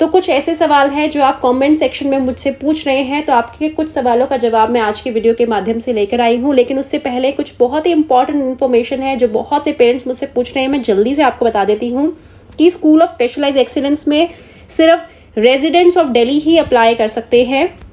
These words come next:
Students government school के भी हो सकते हैं और वे recognized private schools के भी हो सकते हैं, यानी कि government school students भी apply कर सकते हैं Schools of Specialized Excellence में दाखिले के लिए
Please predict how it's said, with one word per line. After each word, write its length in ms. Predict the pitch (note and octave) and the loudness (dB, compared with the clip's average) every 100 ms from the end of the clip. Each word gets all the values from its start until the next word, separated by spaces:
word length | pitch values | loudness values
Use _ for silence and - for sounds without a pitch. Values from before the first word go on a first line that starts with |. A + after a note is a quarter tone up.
| - - - - - - | -20 -20 -20 -20 -20 -20
Students 420 | - D4+ D4+ E4 B3 | 0 2 4 4 4
government 340 | A#3+ C4+ E4+ | 2 2 0
school 240 | - D#4+ | 2 2
के 100 | D#4 | 2
भी 80 | D4+ | 2
हो 120 | D#4 | 2
सकते 280 | D4 D4 - | 2 -2 -2
हैं 320 | C#4+ D4 F4 | -2 0 -2
और 120 | C4 B3+ | 0 2
वे 120 | C4+ | 2
recognized 500 | A#3+ C4 C#4 D4+ D#4 | 0 0 0 0 0
private 340 | A#3 A3 C4+ | 2 4 2
schools 320 | - C#4 D4 | 0 -2 0
के 140 | - B3 | 2 0
भी 80 | C4 | 2
हो 140 | B3+ | 0
सकते 260 | A#3+ A#3 A#3 | -2 -2 2
हैं, 80 | |
यानी 180 | A#3 C4 | 2 2
कि 60 | C#4+ | 2
government 340 | A#3 A#3 D4 | 2 2 -2
school 180 | - D4+ | -2 -2
students 300 | - D4 C4 | 0 0 0
भी 60 | D4+ | 0
apply 320 | C#4 B3 C#4 | 2 2 2
कर 140 | C#4 | -2
सकते 260 | C#4 C4+ D4 | -6 -6 -4
हैं 120 | D4+ | -4
Schools 260 | D#4 C#4 C4 | -4 -6 -4
of 120 | D4 | -4
Specialized 440 | - A#3+ B3+ C4 | -2 -2 -2 0
Excellence 420 | A#3+ - B3+ B3+ | -2 -2 -6 -6
में 80 | C#4 | -2
दाखिले 340 | A3 G#3 B3 B3 | -2 0 -2 -2
के 160 | C4+ | -2
लिए 300 | C4 C#4+ G4 | -2 0 0